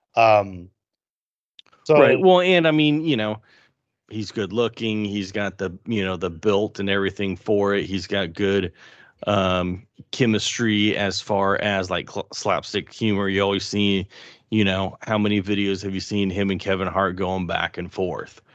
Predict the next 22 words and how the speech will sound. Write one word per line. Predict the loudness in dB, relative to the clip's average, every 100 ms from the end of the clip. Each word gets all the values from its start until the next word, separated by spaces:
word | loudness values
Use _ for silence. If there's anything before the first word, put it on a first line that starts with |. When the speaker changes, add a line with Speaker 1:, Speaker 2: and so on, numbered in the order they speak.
| _ _ -6
Speaker 2:
um, | -4 -2 -4 -6 -10 -4
on | 0 0 -2
it? | -8 -14 _ _ _ _ -12
Uh, | -8 -4
and | -2
it | -2 0
looks | -2 0
like | -2 -2
they're | -4 -2
not | -4 -6 -8
really | -6 -4 -6 -10 _ _ -4
acting, | -2 -2 -4 -10
that | -10 -12
they | -12
got | -12 -10
good | -10 -10
chemistry | -8 -8 -8 -8 -6
together. | -4 -4 -4 -6
So | -8 -8 -8 -10 _ -20 -14 -4
he | -2
could | -2 -2
be, | -2 -2 -4